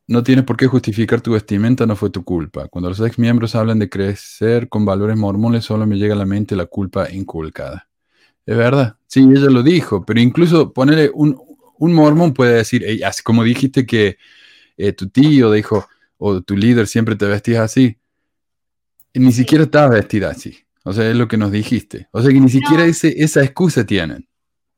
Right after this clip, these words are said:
Speaker 2: No, y yo,
Speaker 1: Me parece.
Speaker 2: yo, este, nunca me he vestido de una manera inapropiada para la iglesia, nunca.
Speaker 1: Ujú.
Speaker 2: Siempre con manga larga, aunque haga muchísimo calor,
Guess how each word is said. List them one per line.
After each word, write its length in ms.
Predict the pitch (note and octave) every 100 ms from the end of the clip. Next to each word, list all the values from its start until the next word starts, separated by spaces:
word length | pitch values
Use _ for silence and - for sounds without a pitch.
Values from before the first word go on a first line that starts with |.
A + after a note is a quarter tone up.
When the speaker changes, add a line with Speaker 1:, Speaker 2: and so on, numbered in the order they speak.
| _ _ _ _ _ _ _ _ _
Speaker 2:
No, 240 | A#3+ D4 D4+
y 160 | A3 A#3
yo, 80 |
Speaker 1:
Me 140 | A#3 A#3+
parece. 340 | A3+ A#3 A#3+
Speaker 2:
yo, 100 | A#3+ B3
este, 680 | B3 - A#3 G#3+ F#3+ F#3+ F#3+
nunca 460 | F#3+ G3+ G#3+ G#3+
me 160 | G3+ G3+
he 40 |
vestido 360 | G#3 G#3 G#3+ G#3+
de 80 | G3+
una 120 | G3
manera 960 | G3 F#3+ F#3 F#3+ F#3+ F#3 F3+ E3+ G#3 C4+ -
inapropiada 720 | G#3+ B3 B3 F#3+ F#3+ F#3+ F#3+
para 220 | F#3+ F#3
la 80 | F3+
iglesia, 560 | F3 F3+ F3 F3+ F3 -
nunca. 520 | F3+ F3+ F3 - F2+
Speaker 1:
Ujú. 360 | G#2 G2+ A2 B2+ _ _ _ _ _ _
Speaker 2:
Siempre 440 | A3 A3 A3 A3
con 300 | G#3+ G3+ G3
manga 280 | G3 G3+ G#3
larga, 540 | G#3 G#3+ A3 A3 A3 A3+
aunque 240 | G#3 F#3+
haga 240 | G3 G3+ G#3
muchísimo 720 | G3+ G#3+ G#3 B3 A#3+ G#3+ G3
calor, 460 | G3 G3 G#3+ A3+